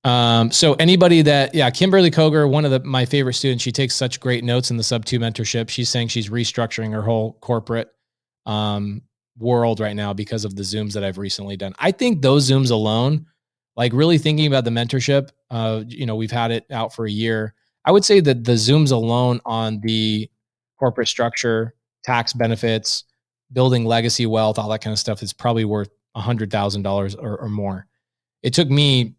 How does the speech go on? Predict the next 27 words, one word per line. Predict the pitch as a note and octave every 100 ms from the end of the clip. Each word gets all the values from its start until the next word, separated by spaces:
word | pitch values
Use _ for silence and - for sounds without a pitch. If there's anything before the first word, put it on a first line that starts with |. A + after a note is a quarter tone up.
| _
years | B2 C3 C3+ A#2
and | A2+
years | G#2+ G2
and | G2
years. | F2+ - - _ _ _ _ _ _ -
So | D#3
Christopher | D3 G3+ F#3+ E3+
says, | D#3 C#3
"So | D3
your | C#3+
management | C#3 D3+ F3+ E3+ D3
fee | D3+ C#3 C3+ B2
is | D#3 B2
from | - B2+
the |
trust, | A#2 C#3 A#2 -
not | B2 A#2+
any | B2+ B2
of | A2+
the | A2+
L | A2
L | G#2+
C." | - G2+
So | A2 D3 C3+ B2+ _ _ _ _ _ _
no, | C3+ C3 A2+
Christopher, | G#2 C3+ A#2+ A#2 B2
my, | A#2 A#2+ A#2